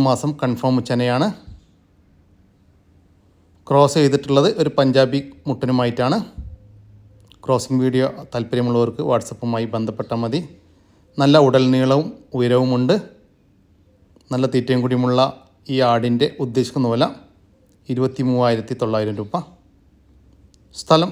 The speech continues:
കൊല്ലം ജില്ലയിലെ കടയ്ക്കൽ. ആ, പ്രിയ പ്രേക്ഷകരെ, ഇനി നിങ്ങൾക്ക് ഇതിൻ്റെ ഫുൾ വീഡിയോസ് കാണണം, ഫുൾ കവറേജ് വീഡിയോ കാണണം എന്നുണ്ടെങ്കിൽ നമ്മുടെ ഷോർട്ട് വീഡിയോ ഒന്ന് സന്ദർശിച്ചാൽ മതി. അതിൽ ഫുൾ കവറേജ് വീഡിയോ നമ്മൾ അപ്ലോഡ്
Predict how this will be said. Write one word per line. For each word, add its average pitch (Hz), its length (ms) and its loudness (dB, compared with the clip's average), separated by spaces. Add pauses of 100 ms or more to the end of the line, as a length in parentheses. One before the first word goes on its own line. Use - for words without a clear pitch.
(120)
കൊല്ലം 143 320 4
ജില്ലയിലെ 113 420 0 (320)
കടയ്ക്കൽ. 123 420 -4 (1300)
ആ, - 20 -10 (160)
പ്രിയ 127 240 0
പ്രേക്ഷകരെ, 117 420 -4 (1300)
ഇനി 165 160 0
നിങ്ങൾക്ക് 165 340 0
ഇതിൻ്റെ 160 200 0 (100)
ഫുൾ 175 120 0 (140)
വീഡിയോസ് 143 540 2 (200)
കാണണം, 117 360 -4
ഫുൾ 131 200 -4
കവറേജ് 120 400 -2
വീഡിയോ 110 300 -4
കാണണം 107 320 -8
എന്നുണ്ടെങ്കിൽ 110 400 -8
നമ്മുടെ 110 240 -8
ഷോർട്ട് 113 340 -8
വീഡിയോ 120 240 -4
ഒന്ന് 104 160 -8
സന്ദർശിച്ചാൽ 101 480 -10
മതി. 110 180 -8 (840)
അതിൽ 135 120 -6 (100)
ഫുൾ 156 120 -4 (100)
കവറേജ് 127 380 -2
വീഡിയോ 113 240 -4
നമ്മൾ 107 220 -6
അപ്ലോഡ് 110 400 -8